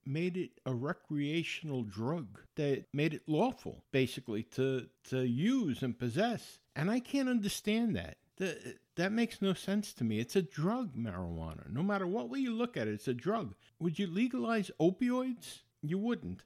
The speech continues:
But we're gonna get to that. We're gonna discuss that today. I have some information from Everyday Health and some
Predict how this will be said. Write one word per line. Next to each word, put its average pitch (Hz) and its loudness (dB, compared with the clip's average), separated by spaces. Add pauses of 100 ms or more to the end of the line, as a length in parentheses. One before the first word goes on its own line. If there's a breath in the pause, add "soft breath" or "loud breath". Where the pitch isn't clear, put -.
But 196 0
we're 226 2
gonna 240 4
get 202 2
to 123 0
that. 104 0
We're 156 -6
gonna 208 0
discuss 160 -4
that 104 -2
today. 78 -6 (240)
I 170 2
have 202 2
some 139 -2 (220)
information 170 -2
from 113 0 (120)
Everyday 151 0
Health 127 0 (120)
and 156 0 (160)
some 147 2